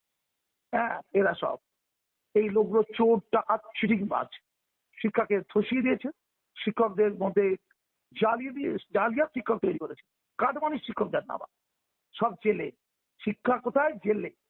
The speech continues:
কিসে করে গেলে? শিক্ষা কোথায়? জেলে। যেখানে শিক্ষারই পতন, চারিদিকে দুর্গন্ধ বেরোচ্ছে, মহা শ্মশান গোটা রাজ্যে, সেখানে বলা করে শিক্ষাঙ্গন উঠে যাবে, এটাই তো স্বাভাবিক।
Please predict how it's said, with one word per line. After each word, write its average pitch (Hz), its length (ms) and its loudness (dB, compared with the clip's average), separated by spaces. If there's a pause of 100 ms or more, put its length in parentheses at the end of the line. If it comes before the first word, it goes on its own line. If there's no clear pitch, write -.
(180)
কিসে 208 200 -4
করে 285 220 2
গেলে? - 280 -2 (840)
শিক্ষা 202 200 0
কোথায়? 269 340 0
জেলে। - 360 -4 (380)
যেখানে 220 320 0
শিক্ষারই 277 360 0 (100)
পতন, 247 460 0 (540)
চারিদিকে 220 360 -2
দুর্গন্ধ 220 460 0
বেরোচ্ছে, - 460 -2 (440)
মহা 262 400 2
শ্মশান - 360 -2
গোটা 165 200 -2
রাজ্যে, - 280 -4 (640)
সেখানে 220 400 0
বলা 190 260 2
করে 226 320 2 (360)
শিক্ষাঙ্গন 214 500 0
উঠে 196 180 2
যাবে, 208 260 0
এটাই 208 320 -2
তো 165 220 -4
স্বাভাবিক। 131 400 -6